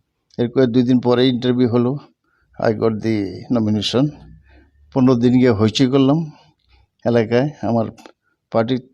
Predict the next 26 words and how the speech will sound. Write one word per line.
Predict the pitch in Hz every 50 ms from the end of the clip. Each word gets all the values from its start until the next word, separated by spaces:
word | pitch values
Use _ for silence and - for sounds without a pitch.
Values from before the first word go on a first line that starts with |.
| _ _ _ _ -
কিছুটা | 120 101 127 123 123 123
হেল্প | 107 - 127 120 120
করছে, | 127 120 - 110 - 135 127
and | 120 113 113
আমারও | 113 117 117 117 120 117 110 - - - - _ _ _ _ _ _ _ -
at | 107 110
that | 110 123 117
time | 131 131 123 123
newly | 123 127 139 147 156 151 151 147 139 131 123 120 - - - - - 139
retired | 127 113 110 107 123 127 131 127
from | - 135 127
the | 120 110
service, | - - 113 110 104 113 135 139 - - - - _ _ _ _ _ _ _ -
আমার | - 117 123 123
কিছু | 117 123 - 120 110
টাকা | - 113 113 110
পয়সা | 104 107 104 - 131
ছিল, | 123 - - 110 110 127 180 - - - _ _ _ _ _ _ - - - _ _ _ -
and | 117 120 120 120 113 104 95 - - - - _ _ _ _ _ _ -
পনেরো | - 123 123 123
দিনে | 123 123 127 123 123 123
হইচই | 113 120 117 - 113 110
করে | 110 - 120 120 117
এমপি | 113 110 101 113 107 98
হয়ে | 98 101 90
গেলাম। | 82 82 90 90